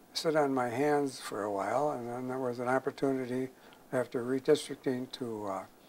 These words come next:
take another, uh, run at, uh, at being, uh, representing the area again, which is Edina, and, uh,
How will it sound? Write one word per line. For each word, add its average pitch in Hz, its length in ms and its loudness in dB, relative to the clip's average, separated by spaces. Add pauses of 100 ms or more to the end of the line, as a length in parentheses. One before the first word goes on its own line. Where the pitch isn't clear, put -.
(960)
take 139 220 2
another, 127 560 0
uh, 123 80 -8
run 131 360 4
at, 120 380 -2
uh, 101 340 0 (500)
at 113 320 -6
being, 131 280 0 (160)
uh, 110 260 -8 (120)
representing 131 800 2 (180)
the 123 80 -6
area 131 400 2
again, 131 400 0 (1080)
which 117 220 -6
is 117 140 -4
Edina, 120 540 2 (180)
and, 123 400 -2
uh, 117 280 2